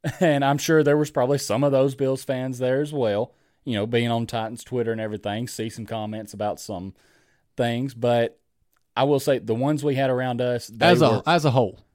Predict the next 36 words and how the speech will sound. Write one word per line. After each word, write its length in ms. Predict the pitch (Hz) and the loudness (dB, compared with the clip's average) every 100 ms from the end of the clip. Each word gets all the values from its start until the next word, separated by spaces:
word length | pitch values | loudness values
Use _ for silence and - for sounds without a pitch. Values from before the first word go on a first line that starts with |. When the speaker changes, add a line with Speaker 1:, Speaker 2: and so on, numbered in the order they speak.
| _ 135 | _ -12
Speaker 1:
uh, 80 | - | -6
yeah, 200 | 165 156 | 0 0
Speaker 2:
I 20 | |
mean, 220 | 110 101 - | 0 -8 0
Speaker 1:
the, 180 | 156 - | 2 4
and 180 | 156 151 | 4 4
the 40 | 151 | 4
ones 240 | 190 175 | 2 0
we 80 | 165 | 0
had 160 | 156 | 0
around 260 | 143 143 139 | 0 0 2
us 240 | 139 131 | 2 0
were 160 | 123 113 | -2 -2
respectful. 760 | 110 - 135 135 - 123 120 _ _ _ _ _ _ - | -4 -2 0 0 0 -2 -2 _ _ _ _ _ _ -2
Uh, 360 | 120 110 110 - | 2 2 0 -4
had 240 | 107 117 120 | -6 -2 -2
a 80 | 113 _ _ _ _ _ _ _ _ | -4 _ _ _ _ _ _ _ _
couple 320 | - 160 147 139 | 0 2 2 2
of 120 | 131 | 2
them 100 | 123 | -2
sitting 320 | - 135 117 | -2 -4 -2
right 220 | 120 123 | -2 -2
in 160 | 127 117 | -2 -4
front 220 | 123 120 | -4 -2
of 140 | 120 117 | -2 0
us 280 | 113 - _ _ _ _ | -2 -6 _ _ _ _
after 320 | 120 135 135 117 | 0 0 0 -4
the 80 | |
Titans 360 | 113 113 101 104 | -2 -4 -4 -8
got 200 | 104 98 _ _ _ - | -8 -8 _ _ _ -6
that 220 | 117 87 | -4 -4
stop, 400 | - 113 104 101 | -4 -2 -2 -2
which 240 | 117 101 113 | -6 -8 -6
we'll 100 | 101 | -6
get 220 | 104 107 | -6 -6
into. 540 | 104 98 104 98 101 | -6 -6 -6 -6 -6